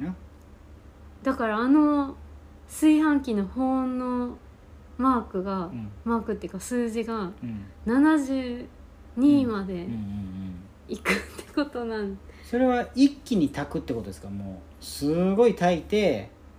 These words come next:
Speaker 1: めんどくさいから三日間行くんですかね？
Speaker 2: そう、だから、その方の言い分としては、
Speaker 1: はいはいはい。
Speaker 2: その、まあ、私は、えーと、一人暮らしなんですけど、三合を炊いて、
Speaker 1: おう。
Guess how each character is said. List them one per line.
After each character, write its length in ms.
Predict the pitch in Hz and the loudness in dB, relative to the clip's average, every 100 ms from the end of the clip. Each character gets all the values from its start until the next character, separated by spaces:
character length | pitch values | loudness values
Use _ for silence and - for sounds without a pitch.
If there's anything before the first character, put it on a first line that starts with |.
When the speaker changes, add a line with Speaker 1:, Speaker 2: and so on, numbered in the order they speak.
| - - | -20 -6
Speaker 1:
め 120 | 175 | 0
ん 80 | 226 | 4
ど 100 | 226 | 4
く 80 | 233 | 2
さ 140 | 208 | 0
い 80 | 180 | 0
か 120 | 165 | 0
ら 380 | 185 170 104 - - - - - - - - - - | 0 0 -2 -8 -16 -20 -20 -20 -20 -20 -20 -20 -4
三 140 | 135 139 | -2 -2
日 200 | - 135 | -4 -4
間 240 | 113 110 | -4 -8
行 60 | 110 | -8
く 140 | 117 | -8
ん 220 | 110 104 - - | -8 -8 -12 -20
で 80 | |
す 80 | - | -16
か 100 | 104 | -8
ね？ 160 | 277 - - - | -6 -6 -12 -8
Speaker 2:
そ 180 | 285 | -2
う、 20 | 269 | 0
だ 120 | 269 | 0
か 140 | 262 | -2
ら、 260 | 269 240 208 | 0 0 -2
そ 180 | - 302 | -4 0
の 220 | 349 359 | 2 0
方 420 | - 381 381 294 | -2 -6 -4 -4
の 140 | 262 | -4
言 220 | 214 214 233 | -2 -2 -4
い 40 | |
分 240 | 247 254 247 | -6 -8 -8
と 160 | 254 | -10
し 160 | 247 - | -10 -10
て 120 | 277 | -8
は、 300 | 247 262 247 | -6 -4 -2
Speaker 1:
は 60 | 180 | -4
い 40 | |
は 60 | 110 | -4
い 20 | |
は 60 | 104 92 87 87 | -8 -10 -12 -16
い。 40 | |
Speaker 2:
そ 180 | - 262 | -12 -6
の、 360 | 240 226 220 202 - | -4 -4 -4 -8 -12
ま 100 | 240 | -6
あ、 20 | |
私 420 | 233 254 330 339 359 | -4 0 0 2 0
は、 360 | 392 262 170 - - - - - - - | 0 -2 -6 -14 -20 -20 -20 -20 -20 -16
え 200 | 233 214 | -12 -10
ー 20 | |
と、 100 | 214 | -10
一 240 | - - 269 | -12 -6 -4
人 140 | 269 | -2
暮 100 | 269 | -4
ら 140 | 247 | -4
し 120 | 240 214 | -4 -4
な 120 | 196 | -2
ん 80 | 180 | -2
で 100 | 185 | -4
す 120 | - | -8
け 100 | 190 | -10
ど、 120 | 190 | -10
三 340 | 185 269 269 262 | -8 -4 -4 -4
合 540 | 254 254 247 240 226 | -4 -2 -2 -2 -6
を 100 | 240 - | -10 -6
炊 220 | 240 240 | -4 -4
い 20 | |
て、 400 | 233 302 262 175 | -4 -2 -2 -2
Speaker 1:
お 40 | |
う。 20 | - | -6